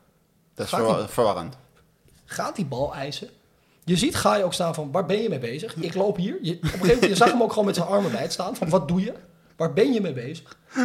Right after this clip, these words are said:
Speaker 2: En die Van de Bomen, die gaat van de positie die bal voorbrengen... terwijl er nog niemand goed voor de goal staat.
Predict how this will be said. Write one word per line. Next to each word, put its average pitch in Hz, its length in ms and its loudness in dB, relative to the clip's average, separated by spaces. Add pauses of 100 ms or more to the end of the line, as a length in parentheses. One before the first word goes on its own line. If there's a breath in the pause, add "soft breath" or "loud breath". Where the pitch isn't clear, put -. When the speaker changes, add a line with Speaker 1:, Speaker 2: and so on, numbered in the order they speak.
(320 loud breath)
Speaker 2:
En 214 160 4
die 214 140 2
Van 226 140 2
de 202 60 2
Bomen, 220 280 4
die 185 100 0
gaat 240 240 -6
van 226 100 -4
de 190 60 -4
positie 160 420 -4
die 156 80 -4
bal 143 200 0
voorbrengen... 202 480 -4
terwijl 175 200 -2
er 170 60 0
nog 165 220 -4
niemand 226 580 2
goed - 220 -4
voor 196 160 0
de 143 60 0
goal 127 200 -2
staat. - 360 -8